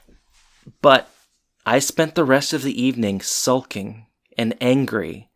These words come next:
because of my bad interview. It wasn't about the fact that I got the job. It wasn't about going out and getting this job. It was about the fact that I failed.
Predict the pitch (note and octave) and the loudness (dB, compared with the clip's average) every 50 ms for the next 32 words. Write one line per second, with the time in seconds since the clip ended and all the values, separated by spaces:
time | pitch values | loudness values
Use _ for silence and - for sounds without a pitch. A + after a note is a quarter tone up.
0 | _ _ _ _ _ - - - - C3 C3 A#2+ C3+ C3+ C3+ C3 A#2+ B2+ B2 B2 | _ _ _ _ _ -12 -8 -2 0 0 0 0 0 0 0 2 4 4 4 4
1 | C#3 D3+ C#3+ A#2+ G2 G#2 F#2+ F#2+ G2+ A2+ A#2 B2 C#3+ E3 F#3 G#3 F#3+ F3+ F3+ E3+ | 2 0 -2 -2 -2 -2 -2 -2 -2 2 6 6 6 6 6 4 4 4 4 4
2 | - D#3+ - E3 D#3 D3 - C#3+ B2+ B2+ C3 C#3 C3+ C3 - - - - - _ | 4 2 4 4 4 4 4 2 4 4 4 4 2 -2 -8 -16 -20 -20 -20 _
3 | _ _ _ _ _ _ _ - C3 A#2+ A#2+ - B2 - - B2 A2+ G2+ D#2+ A#1+ | _ _ _ _ _ _ _ 4 4 4 4 2 -2 0 2 2 2 2 0 -2
4 | - - - - _ _ _ _ _ _ _ _ _ _ _ - C3 C#3 B2+ C#3+ | -6 -12 -18 -20 _ _ _ _ _ _ _ _ _ _ _ -4 -4 2 6 6
5 | D#3+ D#3 F3+ F#3 F3 C#3+ D#3+ D3+ D3+ C#3+ D3 C#3 C#3+ D3 D3 C#3+ C#3+ C#3 C3 B2+ | 6 6 4 0 2 4 4 4 4 4 2 0 2 2 2 4 4 4 2 2
6 | B2+ A2 C#3+ C3+ C3+ C3 A#2+ G#2+ - C#3 C3 B2 A#2 A2 B2+ C#3 C#3 C3 C3+ A2+ | 2 2 2 2 2 2 0 0 0 2 4 4 4 2 0 -2 0 -2 -2 0
7 | - C#3 C#3 D3+ D3+ D#3+ D3+ - - C3+ C3 B2+ - C3+ B2+ - - - A2 A2 | 2 2 2 4 2 -2 -2 2 2 2 2 2 0 -4 -4 -4 -4 -4 -2 0
8 | A2+ A#2 A#2 A#2 A2+ A2 _ _ _ _ _ _ _ _ _ - - - - - | 0 0 0 -2 -4 -6 _ _ _ _ _ _ _ _ _ -18 -16 -12 -10 -6
9 | - A#2+ B2 C3 A#2+ G#2+ - - - - - - | -6 -2 0 2 2 0 0 -4 -10 -12 -18 -20